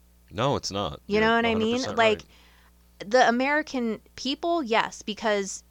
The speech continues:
Speaker 2: you know, they didn't, it's our fucking money. It's our tax dollars. It's going into this fucking kitty. If anybody gets the money back, it should be us and nobody fucking else. Nobody else.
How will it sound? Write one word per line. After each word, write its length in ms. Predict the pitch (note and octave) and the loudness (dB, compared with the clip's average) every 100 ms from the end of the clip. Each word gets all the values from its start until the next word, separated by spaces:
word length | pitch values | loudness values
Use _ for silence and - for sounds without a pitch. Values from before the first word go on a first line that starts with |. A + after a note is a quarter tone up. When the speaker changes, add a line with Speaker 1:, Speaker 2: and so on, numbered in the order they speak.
| _ | _
Speaker 2:
you 120 | G#3 G#3 | -4 0
know, 180 | G3 | 0
they 280 | F3+ A3 A3+ | 0 2 0
didn't, 460 | F#3+ A#3 G#3 G#3+ - - - | 2 0 0 -4 -6 -12 -2
it's 160 | C#4+ | 0
our 160 | D#4 F4 | 4 2
fucking 500 | - - F4 - C4+ | 2 0 0 0 -2
money. 340 | A#3+ C4 E4 G3 | -2 -2 -2 -2
It's 120 | A#3+ | 0
our 140 | C#4+ | 0
tax 500 | - - C#4+ D#4+ - | 0 -6 -2 -2 -2
dollars. 440 | - F#3+ F3+ F#3 F#3 | -4 -2 -2 -4 -8
It's 140 | G3 | -6
going 320 | A#3 A#3 A#3 | -2 -2 -2
into 160 | B3 A#3+ | -2 -2
this 180 | G#3+ - | -2 -4
fucking 440 | - B3 A#3+ G3+ | -4 -4 -4 -8
kitty. 380 | - D4+ C4 A#3 - - | -8 -8 -6 -8 -10 -8
If 160 | A3 | -4
anybody 440 | B3 D#4 D4+ A#3 A3 | -4 -4 -2 -2 0
gets 220 | G#3+ G3+ | -2 -2
the 140 | G#3+ | -4
money 340 | F#3+ G3 B3 D4 | -2 -2 -2 -2
back, 280 | A3 G#3 A3+ | -2 -2 -4
it 100 | G#3+ | -4
should 300 | - C4+ A3+ | -2 -4 -4
be 160 | A#3+ | 0
us 220 | A#3+ D4+ B3 | 0 0 0
and 180 | G#3+ G#3+ | 0 2
nobody 380 | B3+ D#4 G#3+ | 2 0 -2
fucking 360 | G3 F#3+ F#3+ F#3 | -4 -4 -4 -4
else. 280 | F#3 F3+ - | -4 -4 -6
Nobody 560 | G3 G#3 E4 F4+ A3 E3+ | -6 -2 -2 -2 -6 -8
else. 440 | C#2+ - - - | -10 -12 -16 -16